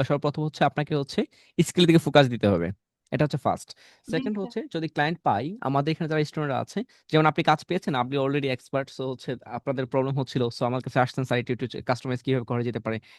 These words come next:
Speaker 1: কিভাবে এটাকে সলিউশন করা যেতে পারে?" তৌফিকুল স্যার আপনাকে লং টাইম সাপোর্ট দিচ্ছিল, পরে আমিও হচ্ছে আপনাকে সাপোর্ট দিচ্ছিলাম। So দেখা যাচ্ছে যে কেউ যদি কাজ পায়, so যদি মনে হয় আমি পারবো না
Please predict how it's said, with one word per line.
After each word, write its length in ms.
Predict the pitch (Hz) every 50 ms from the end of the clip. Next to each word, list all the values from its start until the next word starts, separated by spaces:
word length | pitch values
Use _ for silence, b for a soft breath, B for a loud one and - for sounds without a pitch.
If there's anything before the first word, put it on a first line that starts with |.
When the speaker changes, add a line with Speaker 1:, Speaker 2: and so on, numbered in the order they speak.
| b
Speaker 1:
কিভাবে 220 | b b 147 139 135
এটাকে 160 | 131 135 139
সলিউশন 280 | - - 127 - 135 123
করা 140 | 120 123 117
যেতে 160 | 113 113 117
পারে?" 160 | 113 - 113 117 b b b b b
তৌফিকুল 280 | b 143 139 - 143 147
স্যার 140 | - 147 139
আপনাকে 220 | 139 143 143 135
লং 140 | 127 127 127
টাইম 160 | 127 - 131
সাপোর্ট 280 | 123 - 127 - 123 117
দিচ্ছিল, 220 | 110 117 110 - 117
পরে 180 | 107 - 123 120
আমিও 220 | 117 131 139 147
হচ্ছে 180 | 147 143 - 139
আপনাকে 200 | 127 - 127 127
সাপোর্ট 260 | - 113 - - 110
দিচ্ছিলাম। 320 | 107 120 107 - - 117 131 - b b b b b
So 100 | b 220
দেখা 160 | 202 233 233 240
যাচ্ছে 180 | 240 220 -
যে 100 | 214 226 208
কেউ 140 | - 220 214
যদি 140 | 220 214 202
কাজ 200 | - 202 196 - - - -
পায়, 360 | - 185 156 117 90 95 - - 120 - _ _ _ _ _ _ -
so 100 | - - 180
যদি 200 | 160 202 185 196
মনে 260 | 175 156 151 185 208
হয় 140 | 202 208 214
আমি 120 | 202 214 - -
পারবো 320 | - 170 175 202 208 202 180
না 120 | 131 101